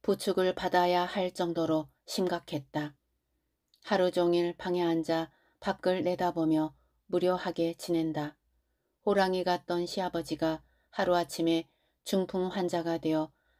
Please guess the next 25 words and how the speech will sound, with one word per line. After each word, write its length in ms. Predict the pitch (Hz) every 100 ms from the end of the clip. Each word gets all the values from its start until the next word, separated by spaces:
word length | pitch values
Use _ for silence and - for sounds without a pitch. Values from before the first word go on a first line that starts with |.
| _
자신의 580 | - 196 180 185 180 180
도움 300 | 190 185 180
없이는 500 | 170 - 160 156 156 _ _ _ _
아무것도 720 | 180 175 170 170 - 165 165
할 220 | - 190
수 140 | 180 190
없게 300 | - - 170
되자 420 | 156 143 160 147 _ _ _ _ _ _ _
정씨는 560 | - 196 190 190 185 190
남편을 600 | 175 180 185 175 165 165
졸랐다. 640 | - 175 170 165 - 147 143 _ _ _ _ _ _ _ _ _ - _ _ _ _ _ _ _
"아버님이 760 | - 202 240 247 226 202 190 190
하루 280 | 196 269 262
종일 280 | 247 208 185
문 220 | 190 202
열어놓고 720 | 185 208 226 202 - 170 160 _ _ _ _
들락이는 560 | - 247 262 240 214 190
나를 280 | 180 185
보고 320 | 180 180 185 196
있으니 480 | 185 175 151 151 - _ _ _ _
더 220 | - 220 214
큰 200 | 269 262
집으로 340 | 262 208 160
이사를 420 | 160 185 226 175
가든지 640 | 143 170 180 175 151 147